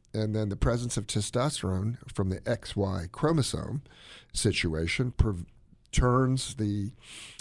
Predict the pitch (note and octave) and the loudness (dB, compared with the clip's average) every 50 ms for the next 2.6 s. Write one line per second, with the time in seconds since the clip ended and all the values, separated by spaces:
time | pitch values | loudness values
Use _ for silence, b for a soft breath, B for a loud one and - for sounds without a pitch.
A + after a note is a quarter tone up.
0 | B - - G2+ F#2+ F#2+ F#2+ F#2 F2+ F2+ F2+ F2+ E2+ - - - F#2+ F2 - - | B -6 -4 -2 0 0 0 0 -2 -2 -4 -4 -6 -6 -4 -4 -2 -2 2 2
1 | A#2 G#2+ - - - G#2 G2+ F#2+ - - F#2+ G2+ F#2+ G2 F#2+ G2 G2 - - - | 2 2 2 2 2 2 2 2 2 2 0 2 2 2 0 0 -2 -2 -4 -2
2 | - G#2+ G#2 G#2+ G#2 - - G2 F#2 F2 E2+ G#2 | 0 2 2 2 0 0 0 2 2 2 0 -2